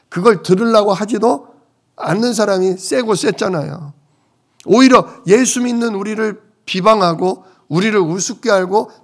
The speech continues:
핍박하는 사람 많잖아요. 진짜 날마다 그리스도 이름으로 성삼위 하나님과 주의 성령 천군, 천군 천사의 도움을 날마다 누리시면 돼요.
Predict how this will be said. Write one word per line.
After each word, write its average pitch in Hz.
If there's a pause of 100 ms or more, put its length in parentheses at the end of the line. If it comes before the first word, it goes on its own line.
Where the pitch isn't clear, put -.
(100)
핍박하는 214
사람 190 (280)
많잖아요. 156 (2250)
진짜 185
날마다 220
그리스도 208
이름으로 190 (320)
성삼위 202
하나님과 170 (1300)
주의 156
성령 156
천군, 160 (340)
천군 175
천사의 160
도움을 151 (300)
날마다 151
누리시면 139
돼요. 135